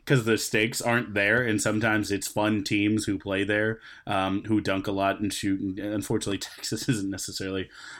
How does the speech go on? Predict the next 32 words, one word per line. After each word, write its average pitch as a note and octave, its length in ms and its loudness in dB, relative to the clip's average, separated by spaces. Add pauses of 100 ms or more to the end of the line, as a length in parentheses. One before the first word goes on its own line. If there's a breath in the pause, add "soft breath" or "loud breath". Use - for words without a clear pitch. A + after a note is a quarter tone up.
one C3 160 4
of B2+ 80 6
those A#2 220 2
teams, A#2+ 240 4
especially G#2+ 400 0
without, F#2+ 360 -2
uh, F#2 280 -8
exciting F#2+ 500 0
freshman F#2+ 540 -4 (960 loud breath)
Jackson C3 460 4
Haynes. B2 340 4
But, A#2 340 2
um, A2 520 6
you D#3 120 4
know, G3 140 6
it, C#3 300 2 (360)
the D3 220 8
N C4+ 80 8
I D4 80 10
T A#3 200 4
tries F#3+ 260 4
to E3+ 80 4
make C3 200 6
it A2 60 4
interesting. D#3 600 0 (340)
Um, G#2 680 4 (960)
uh, C3 100 0
let D#3 160 4
me A#3+ 80 8
start C#3+ 380 4
there. F#2 320 2
So, B2 300 2